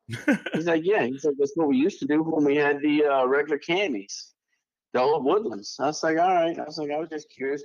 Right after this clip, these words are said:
Speaker 2: 'cause nobody else I seen ironed them." You know, the,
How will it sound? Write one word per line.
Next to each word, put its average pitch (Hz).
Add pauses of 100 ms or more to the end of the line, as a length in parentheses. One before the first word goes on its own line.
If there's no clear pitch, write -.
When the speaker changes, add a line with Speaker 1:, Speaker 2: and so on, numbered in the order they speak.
(100)
Speaker 2:
'cause 127
nobody 131
else 139
I 127
seen 127 (320)
ironed 113
them." 120 (1700)
You 123
know, 120
the, 120